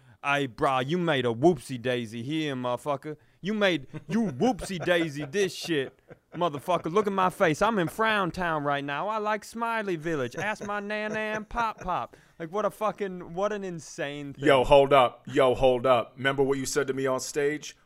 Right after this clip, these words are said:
Speaker 2: Well, hear this. Hear this. You need to know that I'm rubber and you're glue. Whatever you say bounces off me and sticks to you, son. <laughs>
Speaker 1: It's so fucking silly.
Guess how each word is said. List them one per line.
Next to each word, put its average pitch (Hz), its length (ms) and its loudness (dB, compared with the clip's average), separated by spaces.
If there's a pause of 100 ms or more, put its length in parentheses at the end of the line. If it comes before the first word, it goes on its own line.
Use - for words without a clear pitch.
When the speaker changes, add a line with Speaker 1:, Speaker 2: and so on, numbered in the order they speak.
Speaker 2:
Well, 123 160 -2
hear 147 260 8
this. 139 440 0 (420)
Hear 147 200 6
this. 139 520 0 (220)
You 156 200 -8
need 151 160 -6
to 127 80 -2
know 123 240 2
that 123 180 -2
I'm 139 200 2
rubber 135 320 4
and 123 100 -2
you're 127 160 2
glue. 135 320 0
Whatever 127 340 0
you 143 140 -4
say 131 220 -2
bounces 131 500 -2
off 123 220 0
me 143 160 -6
and 107 100 -8
sticks - 320 -6
to 135 100 -4
you, 135 220 -2
son. 123 440 0 (2250)
<laughs> 233 60 -16 (180)
Speaker 1:
It's 254 260 -10 (460)
so 190 460 -10
fucking 180 360 -10
silly. 135 560 -14